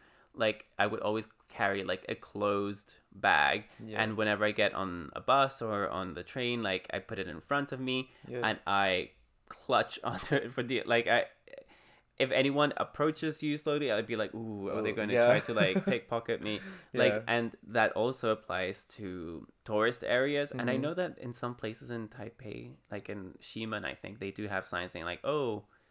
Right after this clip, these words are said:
Speaker 2: Beware
Speaker 1: be
Speaker 2: of your
Speaker 1: careful with
Speaker 2: belongings
Speaker 1: pickpockets," or
Speaker 2: and
Speaker 1: something.
Speaker 2: all, yeah.
Speaker 1: But, you know, I've never heard of anyone being pickpocketed, actually.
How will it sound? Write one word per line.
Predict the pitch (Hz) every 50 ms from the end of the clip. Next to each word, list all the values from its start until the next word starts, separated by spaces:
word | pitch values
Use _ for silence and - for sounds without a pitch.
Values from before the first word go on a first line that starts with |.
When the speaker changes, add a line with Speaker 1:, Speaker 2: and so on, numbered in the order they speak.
| _ - 117
Speaker 2:
Beware | 120 113 110 110
Speaker 1:
be | 110
Speaker 2:
of | 110
your | 113 135
Speaker 1:
careful | 117 110 127 120
with | 113 110
Speaker 2:
belongings | 117 127 135 135 135
Speaker 1:
pickpockets," | 135 131 131 131 127 - 120 113
or | 117 113
Speaker 2:
and | 104
Speaker 1:
something. | 110 107 107 104 104 -
Speaker 2:
all, | - 107
yeah. | 107 110
Speaker 1:
But, | 143 160 160 - - - -
you | 175 185
know, | 170 165 156 - - _ _ _
I've | - 147 175 175
never | 170 160 147 143 147 143 135 - - - - -
heard | - 110 117 123 127
of | 127 127 - -
anyone | - 131 135 135 139 139 139 139 139 143
being | 143 139 135 135
pickpocketed, | 143 - - 143 - _ - 156 147 151 151 - 143
actually. | 143 143 143 - - 143 143 147 151